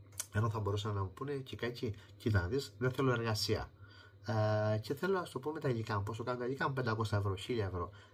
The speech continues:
Ε, εγώ θα τα δίνα πάλι με την, ε, χαρά μου, έτσι, και πάλι θα ήμουν ευγνώμων, γιατί δεν βάλανε τη δουλειά τους, έτσι. Άρα και χρήματα να παίρνανε,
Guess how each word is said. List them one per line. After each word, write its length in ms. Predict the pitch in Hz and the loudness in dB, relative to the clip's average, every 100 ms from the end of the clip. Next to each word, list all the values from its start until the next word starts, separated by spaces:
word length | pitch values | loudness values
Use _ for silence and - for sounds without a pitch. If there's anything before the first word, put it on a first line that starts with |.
| - - | -12 -2
Ε, 360 | 113 110 - | 0 2 2
εγώ 180 | 110 151 | 0 0
θα 80 | 175 | 0
τα 120 | 180 | 0
δίνα 180 | 180 139 | 0 0
πάλι 300 | 131 127 117 | 4 2 2
με 140 | 113 | -2
την, 360 | 107 110 101 101 | -2 0 0 2
ε, 320 | 98 98 101 101 | 2 0 -2 -2
χαρά 340 | 107 104 104 101 | 2 4 4 2
μου, 240 | 123 156 | 0 -4
έτσι, 400 | 135 139 - 156 - - - | -4 -4 -2 -4 -4 -14 -8
και 140 | - | -4
πάλι 400 | 110 - 160 175 | -2 4 4 4
θα 160 | 170 156 | 0 0
ήμουν 240 | 160 170 | 0 -2
ευγνώμων, 800 | 165 139 135 147 165 120 87 - - | 0 0 0 2 4 4 0 -4 -8
γιατί 520 | 120 113 185 185 135 - | -4 -2 0 0 0 -6
δεν 240 | 127 156 156 | -6 -6 0
βάλανε 280 | 160 165 147 | 0 0 -2
τη 100 | 139 | -4
δουλειά 300 | 135 139 104 | 0 2 2
τους, 180 | - | -2
έτσι. 340 | 110 110 - 104 - - - - - - - - - - - - | -4 -2 -2 -4 -6 -16 -20 -20 -20 -20 -20 -20 -20 -20 -16 0
Άρα 320 | 123 147 147 - | 2 4 0 -2
και 280 | - 127 113 | 2 2 2
χρήματα 460 | - 131 - - | 2 2 2 2
να 140 | 120 110 | 0 0
παίρνανε, 680 | - 120 117 131 170 208 | -2 -2 0 -2 -2 -4